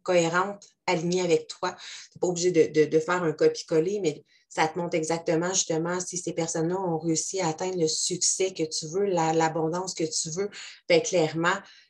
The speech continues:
les actions, les, les actions, les habitudes de vie,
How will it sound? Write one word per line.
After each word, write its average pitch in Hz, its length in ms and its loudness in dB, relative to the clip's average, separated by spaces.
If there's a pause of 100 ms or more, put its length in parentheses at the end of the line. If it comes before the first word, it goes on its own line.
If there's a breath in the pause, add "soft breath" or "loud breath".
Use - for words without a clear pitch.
(100)
les 170 180 2
actions, 190 640 0
les, 160 680 -2 (840 loud breath)
les 180 180 -4
actions, 190 360 0
les 180 180 -2
habitudes 170 340 0
de 156 280 2
vie, 190 160 -10